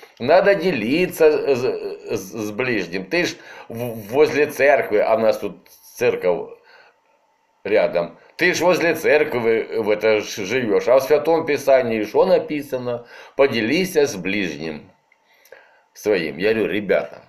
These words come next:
в натуре, отвечаю, Аллочка с утра едет завтра на сутки». Ну, сегодня в смысле.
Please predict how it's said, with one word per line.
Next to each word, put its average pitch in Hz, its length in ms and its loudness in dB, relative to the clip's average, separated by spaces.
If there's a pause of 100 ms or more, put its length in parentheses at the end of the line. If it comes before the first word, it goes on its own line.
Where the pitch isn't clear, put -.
(840)
в 76 160 -14
натуре, 101 680 -4 (680)
отвечаю, 82 680 -8 (520)
Аллочка 127 640 2 (100)
с - 540 -20
утра 120 720 -2
едет 104 680 -8 (160)
завтра 90 420 -2
на 85 160 -6
сутки». - 480 -20
Ну, 85 300 -6
сегодня 64 500 -10
в - 60 -20
смысле. - 340 -20